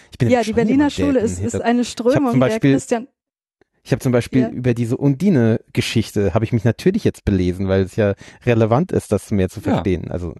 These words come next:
Speaker 1: vollkommen klar.
Speaker 3: Aber erzähl, lass Christiane mal,
Speaker 1: Ja,
Speaker 3: ich möchte jetzt
Speaker 1: natürlich,
Speaker 3: auch wissen, was die
Speaker 1: Entschuldigung.
Speaker 3: Berliner
Speaker 1: Ja.
Speaker 3: Schule ist.
Speaker 2: Also, es ist eine Strömung, der Christian Petzold angehört und, ähm, das fasst so ein bisschen sowohl inhaltliches als auch formelle Merkmale zusammen, was ich jetzt vortragen werde.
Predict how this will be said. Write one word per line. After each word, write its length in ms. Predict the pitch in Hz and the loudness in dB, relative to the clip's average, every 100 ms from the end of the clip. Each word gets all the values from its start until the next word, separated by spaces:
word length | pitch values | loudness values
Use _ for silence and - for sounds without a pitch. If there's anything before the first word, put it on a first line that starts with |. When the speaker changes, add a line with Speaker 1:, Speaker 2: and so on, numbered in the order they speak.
| _ | _
Speaker 1:
vollkommen 320 | 95 95 92 | -8 -6 -4
klar. 260 | 107 131 104 | -2 -2 -2
Speaker 3:
Aber 180 | - 165 | -2 0
erzähl, 360 | 170 175 190 175 | 0 0 -2 -2
lass 300 | 175 175 175 | -2 -2 -2
Christiane 400 | - 185 190 196 | -4 -4 -2 0
mal, 200 | 190 180 | 0 2
Speaker 1:
Ja, 140 | 139 | 2
Speaker 3:
ich 120 | 135 170 | 0 -2
möchte 140 | 170 | -2
jetzt 80 | 156 | 0
Speaker 1:
natürlich, 340 | 151 160 170 120 | 0 0 0 0
Speaker 3:
auch 180 | 175 | 0
wissen, 260 | 139 113 123 | 0 0 2
was 120 | 110 | 0
die 80 | 87 | 0
Speaker 1:
Entschuldigung. 40 | |
Speaker 3:
Berliner 360 | 113 110 113 110 | 0 2 2 2
Speaker 1:
Ja. 120 | 127 | 0
Speaker 3:
Schule 180 | 113 95 | -2 -4
ist. 240 | 90 - _ _ _ _ _ _ | -10 -16 _ _ _ _ _ _
Speaker 2:
Also, 320 | - 208 190 180 | 0 2 0 -4
es 100 | - | -2
ist 0 | |
eine 180 | 220 233 | 0 0
Strömung, 600 | - 220 254 277 254 226 | -2 0 2 2 2 2
der 200 | 220 220 | 0 0
Christian 400 | - 233 214 208 | -4 -6 -4 -4
Petzold 380 | 214 - 202 | -6 -4 -4
angehört 580 | 190 214 190 165 180 247 | -2 -2 -2 -2 -2 -4
und, 380 | - 214 220 208 | -4 -2 -2 -4
ähm, 300 | 214 214 214 | -4 -2 -2
das 320 | 196 208 - - 233 220 | -4 -6 -8 -16 -20 -10
fasst 320 | - 262 - | -2 -2 -2
so 60 | 254 | -2
ein 40 | |
bisschen 460 | 233 262 269 254 226 | 0 0 0 0 0
sowohl 300 | 220 240 254 | 0 0 2
inhaltliches 640 | 254 269 254 247 254 226 | 2 2 0 -2 -2 -2
als 180 | 214 226 | -4 -4
auch 80 | 220 | -8
formelle 460 | - 208 196 247 | -6 -2 0 2
Merkmale 600 | 269 254 262 254 254 269 | 2 2 0 -2 -2 0
zusammen, 380 | 277 226 226 254 | -2 -4 -2 0
was 140 | 247 240 | 0 -2
ich 100 | 240 | -4
jetzt 140 | 240 | -4
vortragen 540 | - 233 - 233 233 226 | -4 -4 -2 -4 -2 -2
werde. 260 | 226 233 | 0 -2